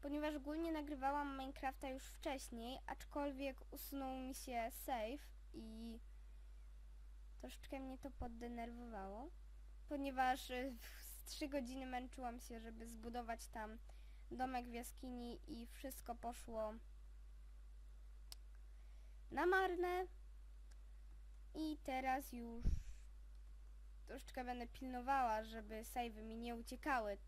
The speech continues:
tam, gdzie powinny być, czyli w folderze i żeby mogło, mogły normalnie korzystać i żebym mogła sobie na nich grać. Mam tutaj krowy, ale już mamy jedzenie i moim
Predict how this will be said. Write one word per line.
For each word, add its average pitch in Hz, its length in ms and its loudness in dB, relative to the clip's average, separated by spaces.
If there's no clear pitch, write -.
tam, 247 200 4
gdzie 233 140 -4
powinny 220 460 -6
być, 214 420 -2
czyli 220 360 -6
w - 640 -12
folderze 254 880 6
i 277 100 -4
żeby 233 480 0
mogło, 220 540 0
mogły 262 400 0
normalnie 233 540 -4
korzystać 262 720 0
i 240 180 -4
żebym 277 300 0
mogła 240 220 -2
sobie 233 200 -6
na 247 100 0
nich 285 220 2
grać. - 240 -4
Mam 285 180 0
tutaj 262 320 -2
krowy, 220 760 6
ale 220 240 -2
już 240 240 -6
mamy 220 280 -2
jedzenie 214 380 -6
i - 20 -4
moim 226 400 -6